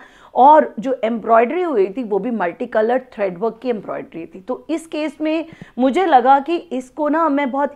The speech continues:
ईजीली कन्वर्ट करवा सकती हूँ या बिल्कुल ट्रांसफॉर्म कर सकती हूँ एक ऐसे आउटफिट में जिसे मैं कैजुअली भी यूज़ कर सकती हूँ और फॉर्मली भी यूज़ कर सकती हूँ। अब, अ, बात थी कि क्या इससे बनाया जाए।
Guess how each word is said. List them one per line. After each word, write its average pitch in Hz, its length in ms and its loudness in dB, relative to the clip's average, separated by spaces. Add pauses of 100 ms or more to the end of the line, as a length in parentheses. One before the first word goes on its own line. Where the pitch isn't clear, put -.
(100)
ईजीली 247 600 -4
कन्वर्ट 220 600 -2
करवा 226 340 2
सकती 220 340 -8
हूँ 220 140 -6
या 220 120 4
बिल्कुल 202 300 -4
ट्रांसफॉर्म 220 560 -2
कर 226 160 0
सकती 196 300 -6
हूँ 262 120 -2 (300)
एक 277 280 -2
ऐसे 226 320 4
आउटफिट 226 500 2
में 247 120 -2
जिसे 208 220 -6
मैं 226 160 -4
कैजुअली 190 500 -4
भी 254 160 -2
यूज़ 226 200 -8
कर 247 120 -4
सकती 233 260 -6
हूँ 294 100 -2
और 294 100 -12
फॉर्मली 185 360 -2
भी 180 160 -12
यूज़ 180 260 -12
कर - 160 -12
सकती - 360 -14
हूँ। - 120 -18 (520)
अब, - 320 0 (420)
अ, 226 200 6
बात 220 380 2
थी 320 100 -2
कि 330 140 -2
क्या 254 340 4
इससे 269 260 -2
बनाया 190 460 0
जाए। 160 300 -8